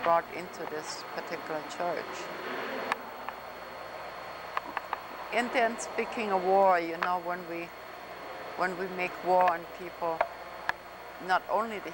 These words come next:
human life that is lost, the, um, the art and the artifacts and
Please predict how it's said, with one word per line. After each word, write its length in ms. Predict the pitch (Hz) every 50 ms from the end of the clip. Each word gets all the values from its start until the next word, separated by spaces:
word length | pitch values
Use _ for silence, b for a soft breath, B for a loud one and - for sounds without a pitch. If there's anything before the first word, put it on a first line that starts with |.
| - -
human 400 | 220 226 220 214 190 175 160 151
life 440 | 156 160 165 175 180 185 - - - -
that 180 | 139 139 - 143
is 140 | 147 - -
lost, 460 | 160 156 147 143 143 147 - - - - -
the, 300 | - 139 147 143 143 143
um, 40 | 139 139 - - - - - - - - - - - -
the 100 | - - - -
art 340 | - 165 196 190 156 - - - - - - -
and 100 | - 151 - -
the 160 | - - -
artifacts 800 | 160 175 185 180 170 - - - 156 139 143 - - - - -
and 140 | 147 139